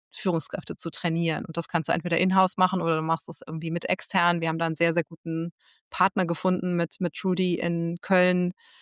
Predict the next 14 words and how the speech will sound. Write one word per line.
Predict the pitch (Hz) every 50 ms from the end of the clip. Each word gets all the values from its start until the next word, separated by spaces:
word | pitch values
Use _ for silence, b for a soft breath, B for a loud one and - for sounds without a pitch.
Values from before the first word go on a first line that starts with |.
| b b b b b _ 185
die | 190 - -
auch | 175 175 - -
jetzt | 180 180 - - - -
für | 185 165
unsere | 185 175 170 175 165 -
Arbeitssituation | - - 185 190 196 196 185 - - - - - - - - 190 - - 196 175 151 - - 208 196 202 208 202 180 185
gut | 202 190 -
funktionieren, | - 202 196 185 - - 196 185 180 190 196 196 190 185 165
weil | 170 170 165
sie | 175 - -
eben | 170 165 175 165
auch, | - - 165 170 165 - - - -
ähm, | 170 170 165 165 165 165 165 160 160 180 - _ -
E-Learning, | 202 214 202 208 190 190 190 190 185 185 185 190 185 185 190